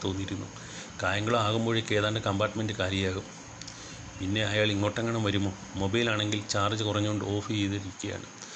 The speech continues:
എവിടെ ഇറങ്ങാനാണ്? അവളുടെ അടുത്തിരുന്ന ആഢ്യനായ മധ്യവയസ്കൻ സംസ്കാരിക-, സംസാരിക്കാൻ തുടങ്ങി. അയാൾക്കരികിലേ ഇരിക്കുന്ന ഭാര്യ ഇതിലൊന്നും ഒരു താല്പര്യവും ഇല്ലാത്ത പോലെ വെളിയിലേക്ക് നോക്കിയിരിക്കുന്നു.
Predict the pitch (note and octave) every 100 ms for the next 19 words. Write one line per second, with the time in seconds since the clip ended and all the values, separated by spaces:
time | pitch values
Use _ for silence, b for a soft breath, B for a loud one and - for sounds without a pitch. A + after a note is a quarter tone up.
0 | B B B G2+ G#2 A2 A#2 A#2 A2 G#2
1 | G2 - - - - G2+ G#2 G#2 G2+ G2+
2 | - G#2+ G#2+ F2+ G2 G#2 A#2+ A#2 A2 G2
3 | G#2+ G#2+ - G#2 G2 G2+ - A2 G#2 G2+
4 | - - G#2+ A#2 G#2+ G#2 F#2 F2+ F2+ -
5 | B B B B B B2 B2+ B2+ B2 B2
6 | B2 - A2+ A2+ G2+ F#2+ A2 A2+ G#2+ G#2+
7 | A2+ A#2+ A2+ - A2 G#2+ A2 A#2 A2 G2+
8 | G2+ G2 G2+ G2 G2+ G#2+ A2 G#2 G2+ F#2+
9 | - F2+ - -